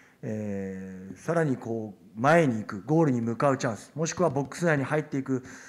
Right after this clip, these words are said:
うー、チャンスを逃さないと。まあ、そういう意味では、えー、そういうチャンスを作り出せる、もしくはそういうチャンスを作り出すまでの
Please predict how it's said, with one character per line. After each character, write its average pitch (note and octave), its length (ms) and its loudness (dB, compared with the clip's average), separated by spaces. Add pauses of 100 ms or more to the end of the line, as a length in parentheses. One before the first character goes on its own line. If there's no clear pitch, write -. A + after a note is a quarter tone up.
(140)
う A#2+ 480 0
ー、 - 20 -6
チ C3+ 120 -4
ャ D#3+ 60 2
ン D3+ 40 0
ス B2 100 -4
を G#2+ 60 -2
逃 C#3 280 6
さ F#3+ 120 4
な E3 80 2
い G#2 80 -4
と。 - 80 -18 (460)
ま G#3 100 -2
あ、 G3 40 0
そ B3 200 6
う - 20 8
い C4 40 8
う - 20 8
意 B3 60 8
味 B3 40 6
で A#3+ 60 4
は、 A#3+ 500 8 (300)
え C#3 1000 2 (460)
ー、 - 20 -18
そ F3+ 380 2
う F#3 60 4
い F#3 80 4
う F3+ 100 4
チ F3+ 120 -4
ャ F#3+ 140 6
ン F#3 60 4
ス - 180 -10
を C3+ 180 -2
作 - 220 -4
り D#3+ 80 0
出 D#3+ 80 4
せ D3 140 -2
る、 A2+ 80 -6
も D#3 180 -2
し - 80 -6
く E3+ 140 -4
は D3 100 2
そ F#3 260 0
う F#3+ 60 2
い G3 60 0
う G3 100 0
チ G3 140 -2
ャ G#3 80 2
ン G3 80 0
ス F#3+ 80 -6
を F3+ 100 -4
作 - 160 -8
り G3 80 -2
出 G3+ 140 2
す F3+ 100 -6
ま F#3 160 4
で F#3+ 100 4
の G#3 320 4